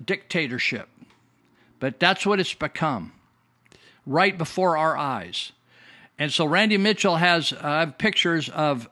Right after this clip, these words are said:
of, uh, Consumer Affairs people harassing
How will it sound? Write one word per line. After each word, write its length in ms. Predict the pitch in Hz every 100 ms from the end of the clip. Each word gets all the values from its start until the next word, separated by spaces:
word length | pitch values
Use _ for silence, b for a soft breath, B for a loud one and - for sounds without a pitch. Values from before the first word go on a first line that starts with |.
| -
of, 240 | 139 120
uh, 160 | 127 - -
Consumer 520 | 156 - 208 220 190
Affairs 420 | - 190 185 151
people 380 | - 175 170 147
harassing 680 | 151 143 170 170 - 185